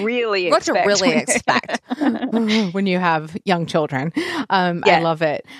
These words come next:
Speaker 2: Um, okay, and so there's another book that I think you co-authored with possibly. Um, it's called The Big Book. Is it Bible Questions?
Speaker 1: The Big Book of Bible
Speaker 2: Oh, Bible
Speaker 1: Questions.
Speaker 2: Questions,
Speaker 1: Yes. We
Speaker 2: yeah.
Speaker 1: call it the, we call it the B B Q. <laughs>
Speaker 2: Okay, yeah. So this looked really interesting and,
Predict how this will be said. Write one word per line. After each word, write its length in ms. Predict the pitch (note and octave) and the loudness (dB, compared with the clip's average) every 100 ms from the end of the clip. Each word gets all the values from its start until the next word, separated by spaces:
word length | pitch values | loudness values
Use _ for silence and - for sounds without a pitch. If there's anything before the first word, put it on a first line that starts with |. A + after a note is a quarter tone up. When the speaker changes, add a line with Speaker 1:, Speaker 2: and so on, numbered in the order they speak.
| - | -6
Speaker 2:
Um, 220 | G#3+ G#3 G3 | 0 0 2
okay, 280 | - B3+ B3 | 0 2 2
and 100 | G3+ | 2
so 140 | - C#4 | 2 2
there's 280 | B3 E4+ | 2 2
another 280 | G4 E4+ B3+ | 2 2 0
book 200 | G#3 F#3+ | 0 0
that 260 | G3+ F#3 F3+ | 2 2 2
I 80 | F#3+ | 0
think 220 | G#3+ G3 | -2 -2
you 100 | G3+ | -4
co-authored 680 | E3 G#3+ F#3+ G3 A3 C4 B3 | -2 0 2 2 0 0 2
with 200 | B3+ B3+ | 0 0
possibly. 640 | B3+ B3 C#4+ B3 C4 B3+ A#3+ | 0 0 0 0 0 0 2
Um, 360 | F#3 F3 F3 - | 2 2 0 -2
it's 180 | F#3 - | -4 0
called 220 | G3+ F3+ | 0 2
The 80 | F3 | 2
Big 240 | F3+ E3 | 0 0
Book. 320 | F#3 F3 - - _ _ - | 0 0 -4 -20 _ _ -6
Is 80 | F#3+ | -2
it 80 | E3+ | 0
Bible 280 | E3 E3 F#3+ | 2 2 2
Questions? 720 | A#3+ G#3+ - C4 C4 - - _ _ _ | 0 0 0 0 0 -4 -10 _ _ _
Speaker 1:
The 80 | A3 | 0
Big 320 | F3 A#3 A#3 | 2 0 -2
Book 180 | A#3 A#3 | -4 -2
of 100 | A3 | -4
Bible 300 | - G3 F3+ F#3 | 0 0 0 0
Speaker 2:
Oh, 60 | F#3+ | 2
Bible 60 | |
Speaker 1:
Questions. 240 | D#3+ C#3 D#3+ | 2 0 -2
Speaker 2:
Questions, 340 | D#3+ E3+ - | 0 -2 0
Speaker 1:
Yes. 80 | B3 | 2
We 60 | D4+ | 4
Speaker 2:
yeah. 60 | C4+ | 4
Speaker 1:
call 80 | C#4 | 2
it 100 | B3 - | 0 -6
the, 100 | G#3 _ _ | -8 _ _
we 60 | B3+ | -2
call 180 | C4 B3 | 0 0
it 100 | A3 | 0
the 80 | F#3 | -4
B 180 | G#3 | -2
B 180 | G#3 F#3+ | -2 -4
Q. 400 | - - E3 - G3 D#4 | -2 0 0 0 0 -2
<laughs> 180 | - C#4+ | -4 0
Speaker 2:
Okay, 280 | C4 - G#3 | 2 2 0
yeah. 380 | G3 B3+ A3 F3+ | 4 4 4 0
So 200 | - G#3+ | 0 0
this 220 | B3+ D#4+ | 0 0
looked 160 | G#4 - | -2 0
really 260 | A#3+ A#3 | 0 2
interesting 460 | G#3 A3 G3+ G#3 F#3+ | 0 0 0 0 2
and, 300 | F#3 F3+ | 2 0